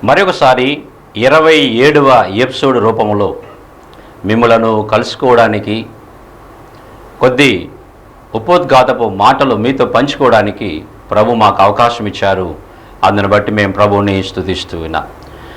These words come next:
గత సంవత్సరం డిసెంబర్ మాసములో క్రిస్మస్ సువర్తమానము అనే ప్రత్యేక కార్యక్రమాన్ని చేయడానికి ప్రభు మాకు సహాయం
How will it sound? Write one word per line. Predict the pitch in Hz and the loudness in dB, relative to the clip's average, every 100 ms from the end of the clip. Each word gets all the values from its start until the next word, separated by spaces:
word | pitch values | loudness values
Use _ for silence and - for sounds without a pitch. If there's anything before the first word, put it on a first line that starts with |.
| - - - | -20 -12 -2
గత | 139 160 | 0 2
సంవత్సరం | 175 202 202 175 151 | 0 0 2 0 0
డిసెంబర్ | 127 160 143 131 | 0 0 2 2
మాసములో | 117 113 - 113 113 101 92 - - - - | 2 0 -2 -4 -2 -2 -6 -12 -20 -10 0
క్రిస్మస్ | 165 165 165 156 151 - - | 0 0 0 2 0 -6 -4
సువర్తమానము | 117 147 147 135 120 113 107 98 - - | 2 2 0 0 2 2 -2 -6 -10 -6
అనే | 120 127 | -2 0
ప్రత్యేక | 127 143 190 185 | 0 -2 0 0
కార్యక్రమాన్ని | 143 120 139 139 120 113 107 107 | 0 2 0 -2 0 0 -2 -6
చేయడానికి | 104 113 104 101 110 80 - - - - - - - - | -2 0 -2 -4 -10 -10 -16 -20 -20 -20 -20 -20 -12 -2
ప్రభు | 113 151 | 0 2
మాకు | 147 120 113 113 85 82 - - | 2 2 0 -6 -8 -12 -18 -6
సహాయం | 92 107 117 110 | -2 2 0 -2